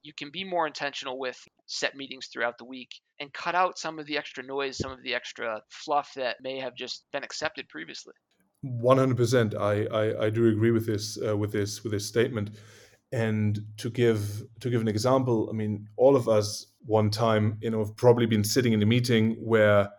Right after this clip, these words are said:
Speaker 2: people actually use the meeting to read up on all the documents that they should have read before the meeting. And, you know, I can't generalize here, but, you know, rather than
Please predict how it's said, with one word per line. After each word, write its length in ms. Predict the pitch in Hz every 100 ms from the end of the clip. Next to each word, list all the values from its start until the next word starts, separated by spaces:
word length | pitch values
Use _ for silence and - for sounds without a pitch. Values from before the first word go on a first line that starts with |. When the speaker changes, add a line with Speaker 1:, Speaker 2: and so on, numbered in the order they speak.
| _ _
Speaker 2:
people 240 | - 139 123
actually 320 | 123 - 113
use 260 | 117 147
the 60 | 131
meeting 320 | 117 127 127
to 100 | 120
read 220 | 110 110
up 240 | - 131 - - _
on 460 | 131 127 123 120 123 - _ _
all 200 | 120 135
the 80 | 123
documents 420 | 135 131 135 123
that 120 | 113
they 100 | 113
should 160 | 104 120
have 160 | 110
read 240 | 120 113 110
before 460 | 101 - - 123
the 80 | 135
meeting. 400 | 143 156 180 180
And, 180 | 117 113
you 120 | 120
know, 320 | 110 107 117 -
I 60 |
can't 240 | 98 - 101
generalize 480 | 107 110 104 98 -
here, 120 | 104
but, 180 | 98 - - -
you 60 | -
know, 100 | 117
rather 320 | 120 127 123
than 460 | 113 113 113 104